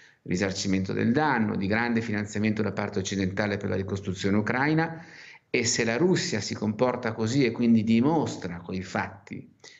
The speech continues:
di aver cambiato atteggiamento, è ancora ipotizzabile un discorso non di demilitarizzazione dell'Ucraina, ma di neutralità garantita internazionalmente,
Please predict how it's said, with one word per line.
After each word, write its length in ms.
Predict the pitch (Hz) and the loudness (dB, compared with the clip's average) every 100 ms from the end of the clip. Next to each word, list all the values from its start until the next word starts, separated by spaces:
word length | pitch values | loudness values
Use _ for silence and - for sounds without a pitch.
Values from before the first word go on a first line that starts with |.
| _ | _
di 80 | - | -12
aver 160 | 87 | -8
cambiato 340 | 87 95 117 113 | -4 0 0 -2
atteggiamento, 960 | - 90 95 104 117 87 - - - - - _ | -6 -4 2 2 2 0 -4 -10 -12 -18 -20 _
è 140 | 95 | -2
ancora 340 | 95 98 120 | -2 0 0
ipotizzabile 1200 | 107 - 98 104 113 160 104 92 92 87 - - _ | 0 -2 -2 -2 0 0 0 -2 -4 -6 -12 -20 _
un 140 | 87 | -4
discorso 520 | 95 98 - 127 120 101 | -2 -2 2 2 2 2
non 220 | 151 143 | 2 4
di 420 | 123 117 - - _ | 2 0 -2 -12 _
demilitarizzazione 1160 | - 101 120 113 117 117 107 110 104 98 - 110 | -8 0 2 4 4 4 2 0 -2 -2 0 2
dell'Ucraina, 680 | 104 98 - 101 85 80 82 | 2 0 0 -2 -2 -6 -6
ma 120 | 92 | -6
di 120 | 90 95 | 0 2
neutralità 540 | 95 95 95 95 101 | 2 0 0 0 0
garantita 500 | 95 92 90 104 92 | 0 -2 -2 -2 -2
internazionalmente, 1160 | 92 90 87 - 82 85 82 76 80 110 123 | -2 -2 -4 -4 -2 0 2 0 -2 -2 -4